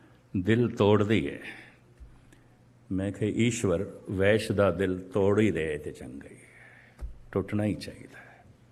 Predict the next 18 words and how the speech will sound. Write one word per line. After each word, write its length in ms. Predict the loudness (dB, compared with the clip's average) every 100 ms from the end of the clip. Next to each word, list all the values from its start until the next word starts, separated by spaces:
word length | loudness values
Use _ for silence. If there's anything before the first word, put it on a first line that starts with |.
| _ _ -16 -16 -16 -20 -20 -20 -2
ਤਾਂ 140 | 0
ਕਿ 280 | 2 0 0 0
ਈਮਾਨ 400 | 0 4 4 4
ਵੇਚਣ 440 | 4 0 0 -2 0
ਦੀ, 180 | -2
ਸਿੱਖੀ 420 | 0 0 4 4 6
ਵੇਚਣ 420 | 4 2 0 -2
ਦੀ, 180 | -4 -8 -16 -20 _ _ _ -20 -20 -16 -4
ਦੇਸ਼ 400 | 6 8 6 4
ਤੇ 140 | 4
ਕੌਮ 400 | 4 8 8 8
ਵੇਚਣ 380 | 8 4 4 2
ਦੀ 100 | 2
ਇਹਦੇ 140 | 2 2
ਕੋਲ 160 | 2
ਤਾਕਤ 420 | 2 2 2 -2
ਨਹੀਂ 220 | 0 0 0
ਹੋਵੇ, 280 | -6 -12